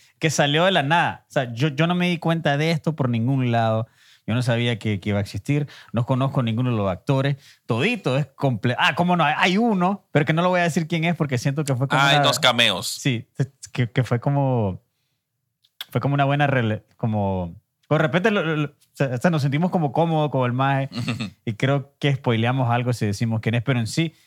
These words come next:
Speaker 1: son
Speaker 2: Eh,
Speaker 1: un
Speaker 2: so-,
Speaker 1: montón de
Speaker 2: solo el detalle, porque me lo aclararon ahí un par de amigos, le mando un saludo a Illich, por si acaso, eh, que el actor, este, el principal, ya había salido en la serie Shameless, que me la han recomendado un montón, también saludo a un amigo que se llama Porto, que me la recordó, la, me la ha recomendado un montón y yo nunca la he visto,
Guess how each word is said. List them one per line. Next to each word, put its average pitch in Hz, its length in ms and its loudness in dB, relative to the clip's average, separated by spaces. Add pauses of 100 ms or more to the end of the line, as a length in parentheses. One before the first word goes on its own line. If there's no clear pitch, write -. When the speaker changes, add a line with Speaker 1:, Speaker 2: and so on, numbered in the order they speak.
(100)
Speaker 1:
son - 560 -4
Speaker 2:
Eh, - 60 4
Speaker 1:
un 156 100 0
Speaker 2:
so-, 151 140 4
Speaker 1:
montón 151 80 0
de 147 80 2
Speaker 2:
solo 180 100 4
el 196 80 2
detalle, 170 400 2
porque 123 240 -2
me 107 140 -2
lo 104 80 0
aclararon 110 640 0
ahí 107 140 -2
un 135 100 -4
par 127 160 0
de 123 260 0
amigos, 117 300 0
le 104 80 -2
mando 113 160 -4
un 123 60 -6
saludo 117 260 0
a 107 60 0
Illich, 143 420 -2
por 90 140 -8
si 92 80 -8
acaso, 147 500 -4 (320)
eh, 110 260 0
que 123 100 0
el 120 100 4
actor, 170 440 0
este, 143 200 -2
el 123 40 -2
principal, 120 600 -2
ya 120 100 2
había 127 140 0
salido 123 300 0
en 120 100 -4
la 107 100 -2
serie 113 240 -2
Shameless, 95 560 -4
que 98 140 -4
me 104 80 -2
la 127 80 0
han 175 80 0
recomendado 151 420 -2
un 139 60 -4
montón, 123 360 -2
también 113 220 -4
saludo 117 200 -2
a - 20 -2
un 117 80 -2
amigo 117 200 -4
que 113 80 -8
se 107 40 -4
llama 113 200 -4
Porto, 123 480 -2 (280)
que 104 80 -2
me 98 40 0
la 98 60 2
recordó, 104 540 -2
la, 110 180 0
me 110 160 -2
la 110 160 2
ha 170 40 2
recomendado 139 420 0
un 151 60 -2
montón 135 220 0
y 131 40 0
yo 127 80 2
nunca 127 160 2
la 107 80 4
he 90 40 0
visto, - 260 -8